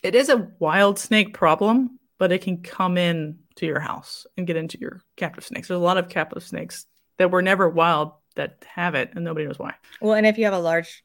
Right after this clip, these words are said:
Speaker 2: population of wild snakes in your area and you're doing the cutesy, like,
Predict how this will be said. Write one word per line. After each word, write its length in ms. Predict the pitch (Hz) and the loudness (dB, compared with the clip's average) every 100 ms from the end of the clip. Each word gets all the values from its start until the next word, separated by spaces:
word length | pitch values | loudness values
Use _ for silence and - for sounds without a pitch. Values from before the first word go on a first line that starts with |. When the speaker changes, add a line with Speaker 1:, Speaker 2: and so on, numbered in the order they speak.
| - | -12
Speaker 2:
population 460 | 170 160 160 165 | -6 -4 -6 -6
of 120 | 160 160 | -10 -6
wild 360 | 156 151 156 | -4 -4 -8
snakes 400 | - 160 151 - | -10 -12 -12 -10
in 80 | 156 | -10
your 200 | 147 147 | -8 -6
area 560 | 151 156 156 147 147 143 | -4 -4 -4 -4 -4 -6
and 160 | 147 147 | -8 -10
you're 260 | 147 147 143 | -8 -8 -8
doing 320 | 156 151 147 | -8 -8 -8
the 100 | 147 | -10
cutesy, 520 | - 160 - 156 147 | -10 -12 -10 -8 -8
like, 260 | 143 143 | -6 -10